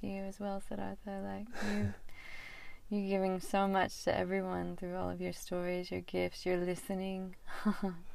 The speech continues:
Speaker 1: It's
Speaker 2: you.
Speaker 1: amazing. Really, really, your ability to just pinpoint exactly what it is that needs to be said or asked is really a true gift to all of us. So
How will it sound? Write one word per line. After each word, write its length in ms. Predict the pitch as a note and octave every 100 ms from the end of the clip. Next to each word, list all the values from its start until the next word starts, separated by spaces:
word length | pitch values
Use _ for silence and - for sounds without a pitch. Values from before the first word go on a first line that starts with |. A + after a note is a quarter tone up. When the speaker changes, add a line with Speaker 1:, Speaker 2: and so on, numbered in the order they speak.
| -
Speaker 1:
It's 220 | A2 G#2+
Speaker 2:
you. 80 | G#2+
Speaker 1:
amazing. 720 | F#3 F#3 F#3 F#3 F#3 F#3 F#3+ - - - - -
Really, 340 | G3 G3 G3
really, 320 | G3 F#3+ G3
your 140 | G3 G3
ability 400 | F#3 G3 F#3+ F#3+
to 260 | F#3+ G3 G3 - - - - - - - -
just 200 | G3 -
pinpoint 480 | - G#3 G3+ F#3+ F3+
exactly 500 | F3+ F3+ F#3+ - G3
what 120 | F#3+ F#3+
it 100 | F#3+
is 300 | F#3 F3+ -
that 180 | F3+ -
needs 220 | F#3 F3+ -
to 120 | F3+
be 120 | F3+
said 400 | - F3+ F3+ F3+
or 80 | F3+ -
asked 460 | F#3 F3+ - - - G3+
is 360 | F#3+ F#3+ - - - - - - - -
really 360 | G3 F#3+ F#3+ F#3
a 40 |
true 200 | - G3
gift 380 | F#3 F#3+ F3+ -
to 100 | -
all 140 | F#3
of 120 | F#3 F3+
us. 280 | F3+ -
So 100 | -